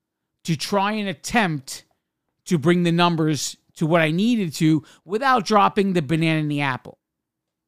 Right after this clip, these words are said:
And suddenly I started to think, could I do the first breakfast of the day with no carbs at all? Just have eggs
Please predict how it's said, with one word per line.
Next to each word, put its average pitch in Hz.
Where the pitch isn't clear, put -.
And 160
suddenly 190
I 160
started 156
to 156
think, 196
could 233
I 240
do 220
the 175
first 190
breakfast 185
of 165
the 165
day 143
with 143
no 147
carbs 131
at 165
all? 220
Just 190
have 196
eggs -